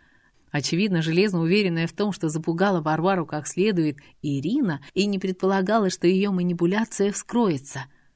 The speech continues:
Да не просто вскроется, а разоблачится с такой позорной для махинаторши скоростью. "Артур!"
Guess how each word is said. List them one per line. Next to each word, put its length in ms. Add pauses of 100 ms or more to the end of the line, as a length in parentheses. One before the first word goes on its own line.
(140)
Да 100
не 160
просто 500
вскроется, 680 (420)
а 120
разоблачится 680
с 40
такой 320
позорной 520
для 180
махинаторши 720
скоростью. 680 (1040)
"Артур!" 1040